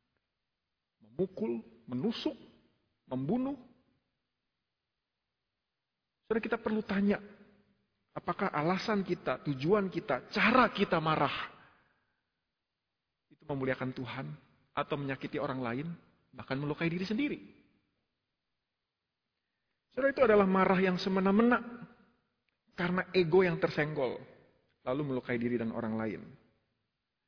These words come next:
Dan kita perlu tahu, ketika kita lakukan marah yang seperti itu, kita sedang melawan Tuhan. Tuhan ciptakan manusia, Tuhan ciptakan kita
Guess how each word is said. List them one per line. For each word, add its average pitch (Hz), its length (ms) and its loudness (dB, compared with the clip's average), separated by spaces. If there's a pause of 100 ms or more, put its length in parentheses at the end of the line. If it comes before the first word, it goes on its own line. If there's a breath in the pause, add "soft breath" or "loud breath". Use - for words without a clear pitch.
(640)
Dan 120 80 -20
kita 135 160 -4
perlu 120 160 -4
tahu, 107 240 -4 (720)
ketika 160 240 -4
kita 170 240 -4
lakukan 143 320 -4
marah 127 400 0
yang 127 160 -2
seperti 110 400 -4
itu, - 160 -14 (560)
kita - 160 -14
sedang 107 240 -4
melawan 101 240 -2
Tuhan. 101 320 -10 (2000)
Tuhan 139 240 -6
ciptakan 135 480 -6
manusia, 120 480 -4 (880)
Tuhan 139 240 -8
ciptakan 131 400 -10
kita 127 400 -8